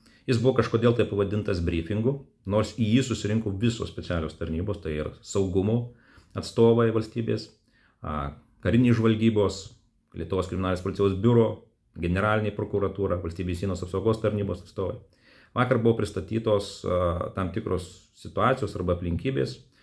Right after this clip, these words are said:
susijusios su nelegalia migracija ir kokios grėsmės galimai kyla tiek Lietuvai, tiek Europos Sąjungai. A, dėl suprantamų priežasčių negaliu viešai visko komentuoti, bet tik tai tas, a,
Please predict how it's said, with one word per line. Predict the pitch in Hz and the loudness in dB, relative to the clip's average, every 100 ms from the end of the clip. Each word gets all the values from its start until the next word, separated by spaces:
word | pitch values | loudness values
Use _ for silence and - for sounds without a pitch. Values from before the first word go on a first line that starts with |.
| - | -8
susijusios | - - 113 113 - | -6 0 2 2 0
su | 101 | 0
nelegalia | 92 90 90 | 2 2 2
migracija | 85 82 82 101 - 160 170 - _ _ | 2 0 0 -2 -2 -4 -4 -10 _ _
ir | 87 98 | -4 -2
kokios | 113 87 | 0 0
grėsmės | 87 104 104 92 | 0 -2 -2 -4
galimai | 87 85 90 87 | -2 0 0 0
kyla | 90 71 - _ | -2 -4 -6 _
tiek | 104 101 | -4 0
Lietuvai, | 110 117 101 92 | 0 2 -2 -2
tiek | 85 | -4
Europos | 82 - - 73 | -4 -4 -8 -8
Sąjungai. | 71 - _ _ _ _ _ _ _ _ _ _ - | -8 -12 _ _ _ _ _ _ _ _ _ _ -6
A, | 107 95 87 | 0 2 2
dėl | 107 117 | 4 4
suprantamų | 127 143 147 127 113 | 4 2 4 4 4
priežasčių | 113 98 - 117 | 2 0 2 4
negaliu | 123 120 117 92 | 6 8 6 4
viešai | 87 98 | -2 -2
visko | 95 90 87 | 0 -4 -4
komentuoti, | 92 82 76 107 120 120 | -2 -2 -4 -6 -2 -2
bet | 95 - | -4 -6
tik | 95 | -4
tai | 110 104 - _ | 0 0 -2 _
tas, | - 113 90 - - 110 | 4 4 4 -6 -16 -12
a, | 98 85 85 80 | -6 -2 -2 -4